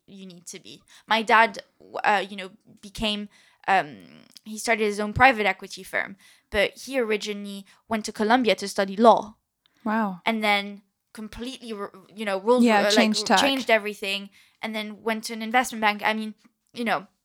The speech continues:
Speaker 1: things happen like that to
Speaker 2: Yeah.
Speaker 1: make you realize, "Okay, maybe this is not what I should be doing."
Speaker 2: Yeah. Do you have any idea then at this stage what your end game is?
Speaker 1: Uh, I have a few goals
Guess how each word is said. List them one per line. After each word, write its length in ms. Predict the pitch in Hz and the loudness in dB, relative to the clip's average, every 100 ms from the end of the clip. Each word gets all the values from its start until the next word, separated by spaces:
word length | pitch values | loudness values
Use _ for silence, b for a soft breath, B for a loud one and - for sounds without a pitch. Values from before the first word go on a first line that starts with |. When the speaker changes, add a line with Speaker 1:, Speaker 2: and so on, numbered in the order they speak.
| _ | _
Speaker 1:
things 220 | 254 240 | -6 -6
happen 340 | 233 233 - 220 | -6 -6 -4 -4
like 160 | 214 | -4
that 80 | 220 | 0
to 60 | 233 | 2
Speaker 2:
Yeah. 220 | 226 214 | 4 2
Speaker 1:
make 80 | 208 | -2
you 60 | |
realize, 400 | 208 226 214 220 | -4 -2 -2 -4
"Okay, 140 | 226 226 | -8 -12
maybe 240 | 226 226 | -14 -16
this 220 | 233 233 | -16 -14
is 80 | 220 | -10
not 240 | 233 240 233 | -4 -4 -4
what 140 | 196 | -14
I 100 | - | -12
should 200 | - 190 | -14 -16
be 120 | 202 | -20
doing." 160 | - - | -18 -2
Speaker 2:
Yeah. 300 | 226 208 196 - _ _ | 0 0 -4 -12 _ _
Do 80 | 269 | 2
you 140 | 294 | 4
have 180 | 302 302 | 4 4
any 180 | 285 262 | 4 4
idea 320 | 247 240 247 | 2 2 2
then 140 | 226 196 | 2 0
at 140 | - | -2
this 280 | 208 180 - _ | -4 -4 -8 _
stage 540 | - - 202 180 175 - | -8 0 0 0 -6 -6
what 240 | 190 202 | -2 0
your 180 | 202 185 | 0 0
end 220 | 185 190 | 0 -2
game 240 | 190 190 185 | -4 -6 -2
is? 400 | 208 269 - - - b b b b b _ | 0 -2 -4 -20 -20 b b b b b _
Speaker 1:
Uh, 380 | 240 247 240 240 - | 6 8 10 8 8
I 120 | 277 | 8
have 280 | 277 311 349 | 8 6 4
a 60 | 285 | -2
few 320 | - - 330 | -12 -4 -2
goals 600 | 240 220 196 240 - - | 4 4 4 -4 -8 -14